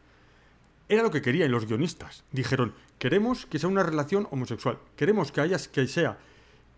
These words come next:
que el pasado de ellos, antes de volver a reencontrarse,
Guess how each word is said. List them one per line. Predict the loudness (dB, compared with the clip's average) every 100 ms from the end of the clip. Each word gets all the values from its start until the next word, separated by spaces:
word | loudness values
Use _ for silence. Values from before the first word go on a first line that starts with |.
| _ _
que | 4 4 4
el | 0 -2
pasado | 0 0 4 4
de | 6
ellos, | 4 2 -2 -4
antes | -4 -2
de | 2
volver | 4 4
a | 2
reencontrarse, | 0 -2 -2 -2 0 0 -2 -10